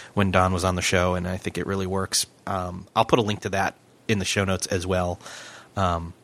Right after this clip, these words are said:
yeah, I just really, I really think that it's a different perspective on, you know, it, it, because I think that's maybe one of the things is we feel like we're missing out maybe by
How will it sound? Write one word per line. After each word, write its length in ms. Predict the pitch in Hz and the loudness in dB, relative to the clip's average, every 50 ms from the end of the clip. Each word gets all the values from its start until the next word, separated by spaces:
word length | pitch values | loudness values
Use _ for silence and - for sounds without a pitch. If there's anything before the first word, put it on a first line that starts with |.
| - _ _ | -20 _ _
yeah, 160 | - 113 104 | 2 4 4
I 60 | 117 | 6
just 160 | 131 113 - | 4 4 0
really, 240 | 104 117 143 139 127 - | 0 0 0 0 0 -2
I 60 | 117 | -2
really 440 | 104 110 135 151 160 170 170 165 160 | 0 2 4 4 6 6 6 4 4
think 300 | 160 - 139 139 135 - | 0 0 0 0 0 0
that 140 | - 113 | 0 -2
it's 120 | 107 - - | 0 0 -2
a 60 | 107 | -6
different 580 | - - - 131 131 - 131 123 117 - - - | -4 0 0 0 0 2 2 2 2 2 -2 -8
perspective 680 | - - 107 - - - - 107 107 - - 110 104 95 | -6 -4 -2 -2 0 2 4 2 2 4 2 2 2 4
on, 460 | 104 98 95 95 92 92 92 92 92 - _ - - - - - - - - - - | 2 2 4 2 2 0 -2 -4 -8 -10 _ -20 -20 -20 -20 -20 -20 -20 -20 -4 2
you 120 | 123 123 | 4 4
know, 160 | 104 101 101 | 6 6 4
it, 180 | 107 117 117 - | 2 2 2 2
it, 420 | 127 135 - _ _ - 143 - | 0 0 0 _ _ -12 -10 4
because 240 | - 156 - 165 151 | 4 6 6 8 8
I 60 | 160 | 8
think 160 | 156 175 175 170 | 8 8 6 6
that's 140 | 170 - | 4 6
maybe 160 | - 170 160 160 | 8 6 8 8
one 160 | 160 160 160 | 8 8 8
of 60 | 151 | 8
the 40 | 135 | 8
things 240 | - 170 170 139 110 | 6 4 4 4 2
is 100 | 104 98 | 0 0
we 120 | 110 113 | 0 0
feel 260 | 110 - 123 120 120 | 2 4 4 6 8
like 240 | 117 113 110 110 - | 8 8 6 6 4
we're 80 | 107 107 | 2 4
missing 320 | 110 113 - - 113 101 | 6 6 6 6 6 6
out 220 | 95 95 95 - | 4 4 4 2
maybe 420 | - 95 87 78 73 85 78 - - _ - - - - - _ - | 0 -6 -6 -6 -6 -6 -8 -8 -12 _ -20 -20 -20 -20 -20 _ 4
by 560 | 98 110 101 95 95 98 98 95 95 95 98 | 4 6 6 8 6 4 4 2 0 -4 -6